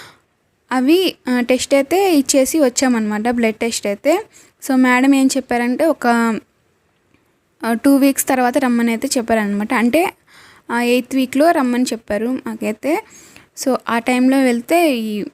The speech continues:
అంతా కూడా తెలుస్తుందని చెప్పేసి రమ్మని చెప్పారనమాట. So, నెక్స్ట్ టైమ్, ఆ, మళ్ళీ టూ వీక్స్ తర్వాత కన్సల్ట్ అవ్వాలి మేమైతే. So, ఇక్కడైతే ఈ కాల్షియం టాబ్లెట్స్ అనమాట.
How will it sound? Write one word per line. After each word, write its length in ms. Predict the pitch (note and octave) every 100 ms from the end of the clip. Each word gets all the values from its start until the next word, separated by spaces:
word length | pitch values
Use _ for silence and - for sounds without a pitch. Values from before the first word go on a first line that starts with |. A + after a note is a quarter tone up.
| _ C4+ - _ _ _ _ _ _
అంతా 200 | A#3+ A#3+
కూడా 260 | B3 B3 C4
తెలుస్తుందని 560 | C4+ B3+ B3 B3+ A#3+ A#3
చెప్పేసి 500 | G#3+ - A#3 - F4+
రమ్మని 320 | D#4+ A#3+ A3
చెప్పారనమాట. 760 | A3+ G#3+ G#3 G#3 G3 G3+ G#3 C4 E4+ F#4 - -
So, 140 | - B3
నెక్స్ట్ 300 | A#3 - -
టైమ్, 240 | C#4 F#4 A#4+ _ _ - _ _ _ - A4
ఆ, 380 | A#3+ A#3 A3+ - - _ _ _ _ -
మళ్ళీ 200 | B3 C4+
టూ 180 | C#4 C4
వీక్స్ 300 | B3+ B3 -
తర్వాత 380 | A#3+ A#3 A#3
కన్సల్ట్ 480 | F4+ C#4 B3 A#3+ A3
అవ్వాలి 360 | G#3 F#3+ G3 A3+
మేమైతే. 640 | A3+ G#3 G#3 G#3 C#4 F#4+
So, 180 | E4+ A#3
ఇక్కడైతే 500 | A3 A#3+ A3 A#3 D4+
ఈ 60 |
కాల్షియం 500 | C4+ A#3+ A3 A#3 C4
టాబ్లెట్స్ 460 | B3 A3 G#3+ G#3+ -
అనమాట. 380 | G3+ G3 G#3